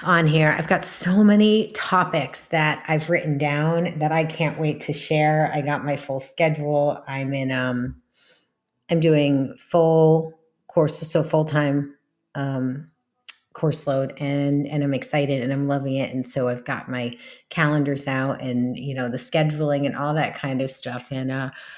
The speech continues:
and the greatest gift I could have had today was, you know, just breathe.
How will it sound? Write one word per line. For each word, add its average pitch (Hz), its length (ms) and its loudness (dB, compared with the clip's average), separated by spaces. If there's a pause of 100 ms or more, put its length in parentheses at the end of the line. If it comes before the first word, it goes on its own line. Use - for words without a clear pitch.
(300)
and 170 160 0
the 170 80 2
greatest 185 800 2
gift 170 300 0
I 160 80 0
could 156 160 -2
have 156 120 -2
had 147 220 -2
today 165 380 0
was, 143 560 -6
you 175 160 -4
know, 156 140 0
just 160 320 -6
breathe. 170 380 -4